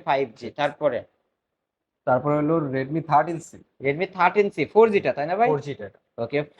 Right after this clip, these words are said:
Speaker 1: ফোর জি Redmi থার্টিন সি। RAM ROM কত ভাই
Speaker 2: এটা
Speaker 1: এটা?
Speaker 2: আট, আট জিবি র্যাম, দুইশো ছাপ্পান্ন
Speaker 1: এটা
Speaker 2: জিবি
Speaker 1: কালো
Speaker 2: রোম।
Speaker 1: কালারও তো হয়, তাই না?
Speaker 2: হ্যাঁ, কালোটাও আছে।
Speaker 1: ওকে,
Speaker 2: ওকে,
Speaker 1: কত
Speaker 2: তারপরে
Speaker 1: রাখবেন আজকে?
Speaker 2: এটা রাখবো মাত্র আট হাজার পাঁচশো টাকা।
Speaker 1: মাত্র আট হাজার পাঁচশো?
Speaker 2: মাত্র আট হাজার পাঁচশো।
Speaker 1: Only আট হাজার পাঁচশো টাকায় Redmi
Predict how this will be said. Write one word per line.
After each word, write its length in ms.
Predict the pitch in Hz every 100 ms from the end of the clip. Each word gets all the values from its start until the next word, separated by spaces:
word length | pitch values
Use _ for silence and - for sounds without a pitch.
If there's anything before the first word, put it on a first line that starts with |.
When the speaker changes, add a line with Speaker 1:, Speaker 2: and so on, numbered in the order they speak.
| -
Speaker 1:
ফোর 180 | 196 208
জি 120 | 214
Redmi 300 | 226 196 190
থার্টিন 360 | 202 180 180 170
সি। 100 | 151
RAM 160 | 151 190
ROM 120 | 226
কত 180 | 226 226
ভাই 140 | 233 240
Speaker 2:
এটা 120 | 180
Speaker 1:
এটা? 140 | 190 156
Speaker 2:
আট, 300 | 151 - 143
আট 160 | 139 139
জিবি 200 | 160 160
র্যাম, 160 | 160
দুইশো 180 | 151 143
ছাপ্পান্ন 360 | 147 - 147 151
Speaker 1:
এটা 80 |
Speaker 2:
জিবি 140 | 196 208
Speaker 1:
কালো 80 | 262
Speaker 2:
রোম। 100 | 254
Speaker 1:
কালারও 220 | 254 240
তো 100 | 180
হয়, 120 | 139
তাই 140 | 156
না? 80 | 165
Speaker 2:
হ্যাঁ, 120 | 262
কালোটাও 380 | - 127 139 147
আছে। 240 | 143 - 196
Speaker 1:
ওকে, 120 | 127
Speaker 2:
ওকে, 240 | 127 151
Speaker 1:
কত 80 | 139
Speaker 2:
তারপরে 200 | 190 202
Speaker 1:
রাখবেন 260 | 214 165 147
আজকে? 320 | 127 - 104 -
Speaker 2:
এটা 180 | 143 175
রাখবো 260 | 170 160 165
মাত্র 260 | 151 147 156
আট 140 | 135
হাজার 160 | 143 143
পাঁচশো 280 | 131 -
টাকা। 140 | 107 -
Speaker 1:
মাত্র 320 | 123 - 214 -
আট 140 | 214
হাজার 160 | 220 226
পাঁচশো? 360 | 226 220 -
Speaker 2:
মাত্র 140 | 180 160
আট 80 | 135
হাজার 200 | 120 110
পাঁচশো। 240 | 101 131
Speaker 1:
Only 140 | 151 -
আট 180 | 185 214
হাজার 160 | 220 226
পাঁচশো 340 | 208 202 226
টাকায় 340 | 233 220 240 208
Redmi 280 | 190 185